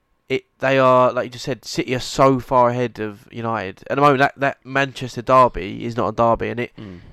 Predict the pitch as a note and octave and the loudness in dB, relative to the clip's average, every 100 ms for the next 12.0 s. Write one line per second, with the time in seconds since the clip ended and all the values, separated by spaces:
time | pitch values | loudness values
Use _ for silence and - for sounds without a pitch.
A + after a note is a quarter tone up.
0 | - - - - A#2+ A#2+ C#3+ D3+ C#3+ A#2+ | -20 -20 -20 -14 -12 -8 -4 -4 -4 -8
1 | - C#3+ A#2+ - A#2 G#2+ A2+ A#2 B2 A#2+ | -4 -4 -4 -6 -10 -10 -12 -8 -4 -2
2 | A2+ A2+ - A#2+ A2+ F#2 A2 - C3 G#2 | -4 -6 -4 -4 -4 -8 -12 -8 -8 -8
3 | G#2+ A2+ _ _ _ _ _ _ _ _ | -14 -20 _ _ _ _ _ _ _ _
4 | A2+ G2+ F#2 D3+ A#2+ A#2+ A#2 A2 - A2+ | -18 -16 -10 -8 -8 -4 -4 -6 -10 -12
5 | A#2 A#2 - A2+ A2 A#2 A#2 A2 A2+ - | -14 -18 -12 -10 -6 -4 -4 -6 -10 -12
6 | B2 C3 A2+ A2 B2 - _ A#2+ B2+ A#2 | -4 -2 0 -4 -8 -16 _ -2 -2 -2
7 | C3 - A#2+ A2+ - B2+ B2 - A#2 A#2 | -10 -8 -8 -8 -2 -2 -2 -2 -2 -2
8 | B2 G#2+ G#2+ _ _ F#2+ D#2 A2+ - A#2 | -4 -8 -10 _ _ -14 -12 -14 -16 -14
9 | - - C3+ - _ A#2 - C3 - A#2 | -14 -6 -6 -6 _ -16 -4 -4 -2 -4
10 | A#2+ - B2+ B2 B2 G2+ G2+ _ _ _ | -6 -10 -10 -6 -6 -8 -12 _ _ _
11 | _ _ G#2+ A2+ G2+ A2 A#2 F2 G#2+ G#2 | _ _ -8 -6 -6 -4 -4 -4 -6 -8